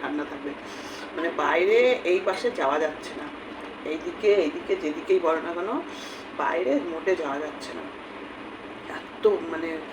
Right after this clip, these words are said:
মারাত্মক পরিমাণে তাপমাত্রা, মারাত্মক। একটা গাছের পাতা নড়ছে না। এরপর যখন বৃষ্টি আরম্ভ হবে না, তখন দেখবে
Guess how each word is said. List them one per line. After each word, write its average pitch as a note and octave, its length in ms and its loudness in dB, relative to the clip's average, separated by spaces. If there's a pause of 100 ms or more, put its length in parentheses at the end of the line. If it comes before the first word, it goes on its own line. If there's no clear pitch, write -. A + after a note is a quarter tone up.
(260)
মারাত্মক E3+ 560 2 (360)
পরিমাণে E3+ 480 2 (140)
তাপমাত্রা, D3 600 -4 (520)
মারাত্মক। D#3 540 -2 (1300)
একটা - 300 -4
গাছের F3 300 0
পাতা F#3 160 0
নড়ছে F3+ 380 0
না। A3+ 180 0 (600)
এরপর E3+ 260 2
যখন G#3 280 0
বৃষ্টি G3+ 300 -2
আরম্ভ A#3+ 240 2
হবে E4 260 4
না, F4 120 4
তখন F3 240 -2
দেখবে D3+ 340 2